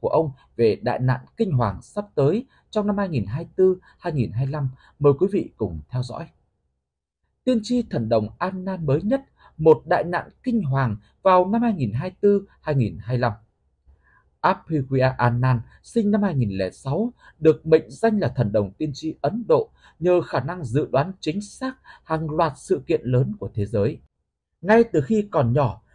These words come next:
cậu đã thể hiện những khía cạnh khác so với những đứa trẻ bình thường.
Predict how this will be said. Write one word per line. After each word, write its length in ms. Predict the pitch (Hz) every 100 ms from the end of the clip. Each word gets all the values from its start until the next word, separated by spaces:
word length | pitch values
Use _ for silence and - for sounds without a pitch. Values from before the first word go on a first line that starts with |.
| _ -
cậu 240 | 170 107
đã 300 | 139 147 202 202
thể 80 |
hiện 280 | 117 123 127
những 140 | 131 127
khía 240 | - 208 202
cạnh 200 | - -
khác 300 | - 254 269 - _
so 200 | - 180
với 180 | 151 151
những 220 | 139 170
đứa 80 | 185 226
trẻ 220 | - 107 -
bình 180 | 95 -
thường. 220 | 98